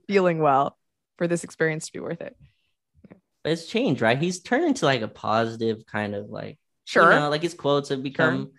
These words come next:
Speaker 2: the, the positive
Speaker 1: All I
Speaker 2: kind
Speaker 1: know
Speaker 2: of
Speaker 1: is
Speaker 2: action.
Speaker 1: when K C P was getting teased by Laker fans in twenty nineteen twenty for missing all those shots and working with Lethal Shooter,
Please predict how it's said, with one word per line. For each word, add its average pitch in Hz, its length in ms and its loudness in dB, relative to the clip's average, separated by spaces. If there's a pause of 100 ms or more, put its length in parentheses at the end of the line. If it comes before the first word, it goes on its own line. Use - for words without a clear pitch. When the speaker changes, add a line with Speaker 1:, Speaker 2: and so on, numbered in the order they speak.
(260)
Speaker 2:
the, 143 440 -6 (120)
the 131 80 0
positive 110 360 2
Speaker 1:
All 359 120 6
I 403 80 4
Speaker 2:
kind 220 120 4
Speaker 1:
know 202 120 8
Speaker 2:
of - 20 6 (100)
Speaker 1:
is 175 100 2
Speaker 2:
action. 190 160 -4
Speaker 1:
when 170 440 0
K 196 180 2
C 202 200 -4
P 175 320 -2
was 165 160 -4
getting 160 280 -2
teased 165 640 -6
by 151 200 2
Laker 156 260 2
fans 151 560 -6
in 151 100 -2
twenty 156 240 -2
nineteen 151 400 -4
twenty 147 380 -4
for 151 140 -6
missing 151 320 -2
all 147 100 2
those 147 180 2
shots 139 320 0
and 143 80 -6
working 151 260 -2
with 151 140 -2
Lethal 147 280 0
Shooter, 143 320 -4